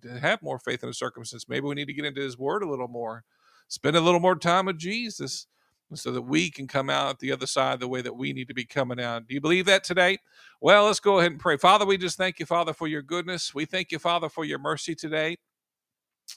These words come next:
You've been so good to us. We thank you for your Holy Spirit today, Father. We ask that you minister your saints today, Father. Minister to them right there where they're at today, whatever they're doing today. We ask that you minister to them, Father.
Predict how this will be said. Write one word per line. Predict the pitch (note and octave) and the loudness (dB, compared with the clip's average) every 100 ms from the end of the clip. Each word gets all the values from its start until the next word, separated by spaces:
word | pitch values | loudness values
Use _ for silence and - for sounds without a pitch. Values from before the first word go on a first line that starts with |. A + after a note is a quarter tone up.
| - | -12
You've | C3+ C#3 | -8 -2
been | G#3 | -2
so | F#3+ E3 | -2 -4
good | C3+ F3+ E3+ | -2 -6 -6
to | B2+ B2 | -6 -4
us. | D3+ - - _ _ _ _ - | -6 -8 -14 _ _ _ _ -10
We | B2+ | -8
thank | - F3 E3+ | -2 -2 -2
you | D3+ | -4
for | D3+ | -4
your | C#3+ C3+ | -4 -2
Holy | D#3 E3 | -4 -4
Spirit | D3 - D3+ D#3 D#3+ | -6 -6 -4 -4 -4
today, | D3 C#3+ D3 | -4 -2 -2
Father. | D3 D3 D3 D3+ | -2 -2 -2 -2
We | D3+ D#3+ | -2 -4
ask | D3 | -4
that | C3 - | -8 -10
you | B2 | -10
minister | C3 C#3+ C#3 - C3+ | -6 -8 -8 -8 -10
your | B2 B2 | -8 -10
saints | - C#3+ D3 - | -6 -6 -6 -12
today, | C#3+ C#3 C#3 | -10 -4 -4
Father. | C3+ C#3 C3+ C#3 - _ _ _ _ | -4 -4 -4 -6 -12 _ _ _ _
Minister | A#2+ D#3 D#3+ D3+ | -4 -2 -2 -6
to | C#3 D3 | -6 -4
them | C#3 | -4
right | C3 C#3+ C#3 | -2 -2 0
there | C#3 C3+ | 0 0
where | C3+ C#3 | 0 -2
they're | C#3 C3+ | -2 -2
at | C#3 - | -2 -4
today, | C3 C3 C3 | -4 -2 -2
whatever | B2+ C3+ C#3 C3+ | -2 -2 -2 -2
they're | C3 C3+ | -4 -4
doing | C3+ C3 B2 | -4 -6 -6
today. | - B2 B2 | -10 -6 -4
We | B2 C3 | -4 -4
ask | C3+ - | -4 -6
that | A#2 | -12
you | B2 | -12
minister | B2 C3+ C3 - | -8 -6 -6 -8
to | B2 - | -10 -6
them, | C3 B2+ | -8 -4
Father. | B2+ B2+ C3 | -4 -4 -6